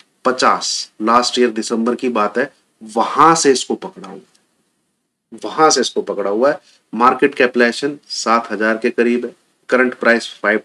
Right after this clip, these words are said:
ट्वेंटी एट है, फ़ोर्टी सेवन की P है, और company ने क्या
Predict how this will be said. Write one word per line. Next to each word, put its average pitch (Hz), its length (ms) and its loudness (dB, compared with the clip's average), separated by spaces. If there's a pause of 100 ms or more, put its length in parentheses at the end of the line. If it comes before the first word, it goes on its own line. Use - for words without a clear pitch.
ट्वेंटी 107 340 0
एट 113 200 0
है, 120 80 -4 (360)
फ़ोर्टी 120 360 -4
सेवन 117 380 2
की 110 140 -4 (180)
P 117 180 -2
है, 123 200 -2 (360)
और 110 200 -6
company 123 260 0
ने 123 120 2
क्या 123 160 0